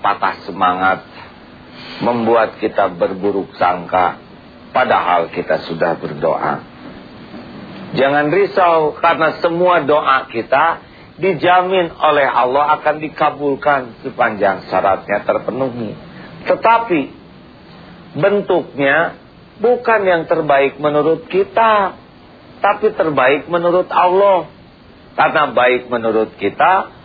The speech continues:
belum tentu terbaik menurut Allah. Waktunya yang paling tepat itu menurut Allah, bukan menurut kita. Karena Allah Maha tahu tingkat keimanan kita,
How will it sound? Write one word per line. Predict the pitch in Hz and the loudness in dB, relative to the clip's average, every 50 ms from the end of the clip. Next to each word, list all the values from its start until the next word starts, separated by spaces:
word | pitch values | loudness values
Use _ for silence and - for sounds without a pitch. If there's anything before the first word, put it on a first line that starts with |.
| - - - - - 247 | -20 -20 -20 -10 -4 0
belum | 247 247 240 214 208 - | 2 2 2 0 0 -2
tentu | 190 175 170 196 - | -2 0 0 -2 0
terbaik | - 190 180 165 - - - 131 - - 185 | 0 0 0 2 2 2 2 2 0 -2 -2
menurut | 185 180 190 196 208 208 | 0 2 2 2 2 2
Allah. | 202 - 185 196 202 202 208 226 240 233 214 185 160 - - - - - - - - - - - - - - - - - - - - - - - - - 170 - - - 170 - - - - - - - - - - - - - - - - - - - - - - - - - - - - | 2 2 4 4 4 4 4 4 4 4 4 2 0 -6 -14 -20 -20 -20 -20 -20 -20 -20 -20 -20 -20 -20 -20 -20 -20 -20 -20 -20 -20 -20 -20 -20 -20 -20 -20 -20 -20 -20 -20 -20 -20 -20 -20 -20 -20 -20 -20 -20 -20 -20 -20 -20 -20 -20 -20 -20 -20 -20 -20 -20 -18 -18 -18 -18 -16 -10 -4
Waktunya | 123 156 190 202 190 - - - 247 254 247 202 175 165 170 185 202 214 - - - - - - - - - - - - | 0 2 4 2 2 0 -4 -4 0 0 0 2 2 4 4 4 2 2 -2 -4 -12 -18 -20 -20 -20 -20 -20 -20 -10 -2
yang | 196 226 226 214 196 | 0 0 0 0 0
paling | - 208 214 220 214 208 196 180 | 0 2 2 2 0 0 -2 -4
tepat | 196 - - 190 185 - | -4 0 0 -2 -2 0
itu | - 262 - - 208 | -4 -6 -2 -2 -2
menurut | 208 208 208 202 208 202 214 208 208 - | 0 0 0 2 2 2 2 2 2 2
Allah, | 180 196 208 220 226 247 254 233 208 190 170 | 4 4 4 4 4 4 4 4 4 2 2
bukan | 170 165 - - 151 135 120 123 | -2 -2 -2 0 -2 -2 -2 -2
menurut | 120 120 120 117 104 110 - - | -4 -4 -2 -2 -2 -2 -2 -4
kita. | - - 156 151 - 202 196 175 156 - - - - - - - - - - - - - | -4 -4 -4 -2 0 2 2 2 2 -2 -4 -12 -20 -20 -20 -20 -20 -20 -20 -14 -8 -4
Karena | 123 120 113 117 151 170 175 175 170 170 | -4 -4 -2 0 2 2 4 4 4 4
Allah | 175 196 208 208 208 | 4 4 4 4 4
Maha | 202 196 202 208 202 - | 4 4 4 2 0 0
tahu | - 202 202 208 208 208 202 190 | 2 2 4 4 4 4 2 0
tingkat | 196 185 165 160 156 - 160 156 - - | 0 -2 -2 -2 -2 -2 -2 -2 -2 -2
keimanan | - 156 151 151 147 143 143 139 135 135 131 123 120 - | -2 0 2 2 2 2 0 0 2 0 -2 -2 -4 -6
kita, | 143 143 135 - 170 160 143 127 - | -6 -4 -2 0 2 2 2 0 -2